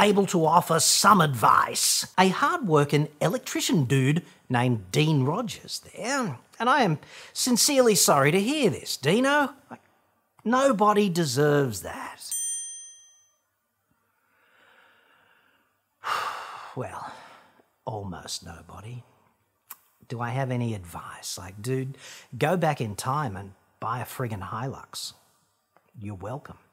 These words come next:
Seriously, ten H vac compressors in two hundred and sixteen thousand Ks? At the risk of blasphemy,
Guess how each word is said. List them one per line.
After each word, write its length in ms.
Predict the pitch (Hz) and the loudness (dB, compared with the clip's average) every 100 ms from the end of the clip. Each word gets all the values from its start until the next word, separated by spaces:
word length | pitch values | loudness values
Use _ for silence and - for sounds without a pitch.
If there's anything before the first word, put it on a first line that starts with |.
| _ - - - - - _ _ _ _ | _ -20 -18 -18 -18 -20 _ _ _ _
Seriously, 720 | - - 220 220 208 202 214 214 | -4 -2 0 0 -2 -2 -4 -4
ten 640 | - - 233 233 240 226 - _ - | -4 0 2 2 2 -2 -8 _ -4
H 280 | 190 - 190 | -4 -4 -4
vac 260 | 190 185 | -4 -2
compressors 800 | - 143 - 165 202 - 233 135 | -2 -2 -2 -2 0 -2 -2 -6
in 240 | - 143 120 | -6 -6 -6
two 280 | - 208 | -6 -4
hundred 280 | 180 180 156 | -2 -4 -4
and 100 | 117 | -4
sixteen 540 | - 170 - 165 131 123 | -4 -6 -4 -2 -2 -2
thousand 640 | - 143 151 147 101 101 | -6 -8 -6 -6 -8 -14
Ks? 560 | - 165 208 294 - - _ _ _ - | -12 -12 -12 -12 -14 -16 _ _ _ -20
At 120 | - | -10
the 100 | 175 | -8
risk 300 | 262 - - | -6 -6 -6
of 200 | 95 - | -8 -12
blasphemy, 800 | - 156 233 - 113 110 - | -12 -10 -10 -12 -14 -12 -8